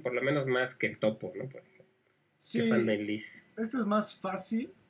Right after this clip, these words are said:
Speaker 2: eh, porque tiene más diálogo además. La mayoría de sus películas no tienen muchos diálogos. Entonces, por eso es difícil llevar el hilo, pero esta sí está un poquito más convencional, quizá, más, más convencional. Y,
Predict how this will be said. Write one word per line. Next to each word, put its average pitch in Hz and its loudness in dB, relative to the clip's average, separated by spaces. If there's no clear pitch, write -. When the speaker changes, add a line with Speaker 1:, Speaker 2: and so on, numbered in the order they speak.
Speaker 2:
eh, 143 0
porque 156 -2
tiene 214 4
más 202 2
diálogo 180 0
además. 135 -8
La 139 -2
mayoría 147 0
de 170 2
sus 156 -4
películas 147 -2
no 151 0
tienen 151 0
muchos 143 -4
diálogos. 131 -8
Entonces, 135 -2
por 139 -6
eso 156 -2
es 143 -4
difícil 143 -4
llevar 127 -4
el 139 -2
hilo, 151 -2
pero 160 2
esta 170 -4
sí 180 -4
está 180 -4
un 165 -2
poquito 165 -6
más 147 -4
convencional, 160 4
quizá, 165 -6
más, 156 -4
más 156 -4
convencional. 147 -4
Y, 170 2